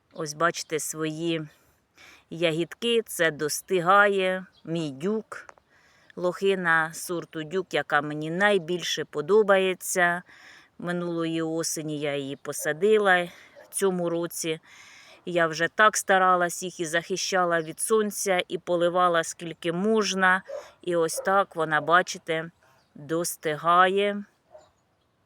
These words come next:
І я дуже цьому рада. Але моє відео називається «Другий врожай, перша спроба».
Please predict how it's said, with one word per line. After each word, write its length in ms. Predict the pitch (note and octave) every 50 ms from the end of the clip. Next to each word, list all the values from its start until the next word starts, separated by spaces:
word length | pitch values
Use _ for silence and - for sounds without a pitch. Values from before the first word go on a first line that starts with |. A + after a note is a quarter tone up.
| _ _ - - _ _ _ _ -
І 100 | - F3
я 160 | D#3 D#3+ D3+
дуже 380 | D3+ C#3+ F#3 A3 A3 F#3+ G3 F#3+
цьому 540 | F3+ - - E3 D#3 D#3 D#3 D#3 D#3+ D#3+ D#3+
рада. 540 | D#3 D3 C#3+ C#3+ C#3+ C3+ C#3 C3+ C#3 D3 D3+ - _ _ _ _ _ _ _ _ _ _ - - - _ _ _ _ _ _ _ _ - - - - _ _ _ _ _ _ _ _ _ -
Але 300 | G3 F#3 F#3+ G3+ G3+ G#3+
моє 360 | G#3+ G#3+ G#3+ G#3+ A3 A3 G#3+
відео 420 | G#3 A3+ A3+ G3 G3+ G3 F#3+ G3
називається 1040 | F#3+ F#3+ F#3+ F#3+ F3 E3+ F#3+ F#3 F#3 F#3+ F#3+ F#3+ F#3+ F#3 F3+ F3 - - - F#3 F3
«Другий 420 | E3+ F3 F#3+ G#3 F#3+ G3 F#3+ F#3
врожай, 460 | F3 F3 F3+ F3 E3 F3 F3+ F#3 F#3 F3
перша 420 | - F#3 F3+ F3 F3 - F#3 E3
спроба». 680 | - - - F#3+ F#3 G3 G3+ G3 F#3+ G3+ G3 G3+ G#3+